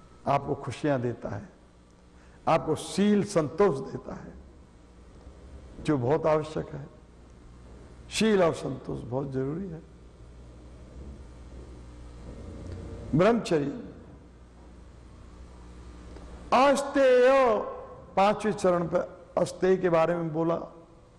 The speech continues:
जा रहा है। ज्यादा नहीं खाना, पेट को नहीं फुलाना। ज्यादा खाने वाला आलसी बन जाता है,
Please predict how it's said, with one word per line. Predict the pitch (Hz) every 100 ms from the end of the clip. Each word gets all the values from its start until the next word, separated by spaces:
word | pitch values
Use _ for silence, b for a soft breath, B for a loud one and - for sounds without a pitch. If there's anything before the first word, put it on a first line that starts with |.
| -
जा | 139 135
रहा | 135 127 139
है। | 156 - - - - - - - - - - - - - - - - - - - - - - - - -
ज्यादा | 143 160 165
नहीं | 151 160
खाना, | - 131 - - - - - - - - - - - -
पेट | 175 180 180
को | 160
नहीं | 151
फुलाना। | 160 143 135 151 - - - - - - - - - - - - - - - - - - - - - - - - - - - - - - 131
ज्यादा | 180 220 269
खाने | 277 220 226
वाला | 247 240 262 254
आलसी | 233 - 190 214 214 240
बन | 226 220
जाता | 226 226 233
है, | 226